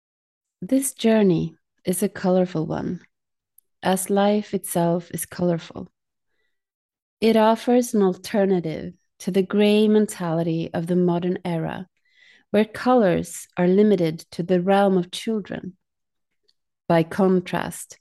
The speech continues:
too many grown-ups are living in dark tailored suits, riding gray subways and highways to black and white realities of grim choices and limited options.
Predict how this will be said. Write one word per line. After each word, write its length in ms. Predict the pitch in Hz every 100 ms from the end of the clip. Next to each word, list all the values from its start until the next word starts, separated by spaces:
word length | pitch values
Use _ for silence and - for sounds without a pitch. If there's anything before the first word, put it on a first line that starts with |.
| - - - _ -
too 160 | 262
many 200 | 254 202
grown-ups 760 | 165 180 170 165 - - - -
are 120 | 175
living 340 | 175 190 202 190
in 240 | 175 170
dark 400 | 196 202 220 -
tailored 500 | - 185 180 202 196
suits, 600 | - - 180 185 - - - _ - _ -
riding 460 | 185 185 190 190
gray 280 | 185 190 196
subways 680 | 202 202 170 175 170 170 175
and 120 | 175
highways 720 | - 170 160 160 160 165 -
to 140 | - 170
black 380 | 180 180 180 208
and 160 | 190
white 340 | 170 160 160 170
realities 640 | 170 156 156 160 156 165 - _ _ _
of 200 | 170 170
grim 280 | 180 190 190
choices 720 | 190 - 175 175 - - -
and 200 | - 175
limited 320 | 175 175 170 165
options. 720 | 165 - - - 180 -